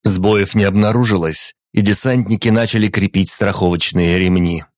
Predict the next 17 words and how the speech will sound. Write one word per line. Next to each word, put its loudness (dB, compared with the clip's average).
При 0
посадке -4
и -4
предшествующих -2
ей 0
манёврах 0
следовало 0
уберечься 0
от -4
ненужных 0
травм. -4
Пустяков -2
в -4
десантной -2
работе -2
не 2
существовало. -4